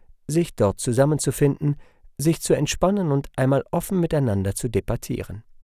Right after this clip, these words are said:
Offenbar war Schwab auf der Suche nach solch einer befreienden Umgebung, wie er sie sich für sachliche und lebhafte Diskussionen vorgestellt hatte.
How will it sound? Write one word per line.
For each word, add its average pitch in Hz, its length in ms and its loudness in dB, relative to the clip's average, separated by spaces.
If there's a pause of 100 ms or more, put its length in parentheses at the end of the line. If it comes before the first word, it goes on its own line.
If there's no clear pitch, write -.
(340)
Offenbar 156 420 2
war 156 120 2
Schwab 107 260 0
auf 123 140 0
der 139 100 4
Suche 123 240 0
nach 139 160 0
solch - 400 -4
einer 127 220 0
befreienden 98 580 -4
Umgebung, 147 540 -2 (160)
wie 175 260 0
er 196 80 0
sie 170 160 -2
sich 170 220 -2
für 175 160 2
sachliche 123 540 2
und 131 120 -2
lebhafte 110 540 -2
Diskussionen 113 840 0
vorgestellt - 600 -2
hatte. - 260 -8